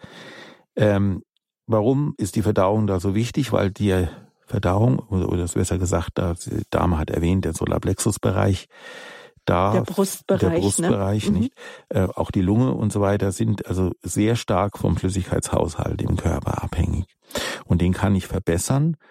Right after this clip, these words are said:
Speaker 1: indem ich den Stoffwechsel verbessere, weil ich dann sozusagen den Umsatz, wenn ich so möchte, den Umsatz an,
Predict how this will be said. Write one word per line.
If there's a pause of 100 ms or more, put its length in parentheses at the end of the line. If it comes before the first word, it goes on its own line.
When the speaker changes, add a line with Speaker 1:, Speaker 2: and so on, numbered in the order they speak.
Speaker 1:
indem
ich
den
Stoffwechsel
verbessere, (200)
weil
ich
dann
sozusagen (680)
den (160)
Umsatz,
wenn
ich
so
möchte,
den
Umsatz
an,